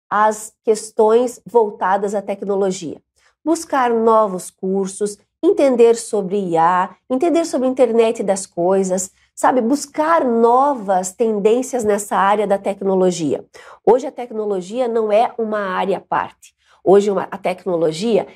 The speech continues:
ela precisa estar incorporada em todas as áreas. E não é diferente para a área de recursos humanos, tá? É importante entender que a ferramenta e que a tecno-, todas as ferramentas de tecnologia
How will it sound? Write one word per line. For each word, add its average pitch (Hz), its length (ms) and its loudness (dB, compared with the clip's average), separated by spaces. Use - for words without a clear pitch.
ela 185 200 4
precisa 233 560 -2
estar 226 300 0
incorporada 208 840 2
em 208 100 2
todas 190 320 -4
as 175 160 0
áreas. - 400 -4
E 277 80 4
não 294 200 6
é 233 120 4
diferente 220 540 2
para 214 240 2
a 190 40 0
área 190 220 2
de 190 120 0
recursos 196 520 -2
humanos, 175 560 2
tá? 247 200 2
É 233 120 6
importante 277 1300 0
entender 240 640 0
que 233 100 -8
a 208 60 -2
ferramenta 233 1040 0
e 226 80 -2
que 240 100 -8
a 220 60 0
tecno-, 294 500 0
todas 403 300 0
as 370 120 -4
ferramentas 269 520 2
de 226 100 2
tecnologia 208 960 2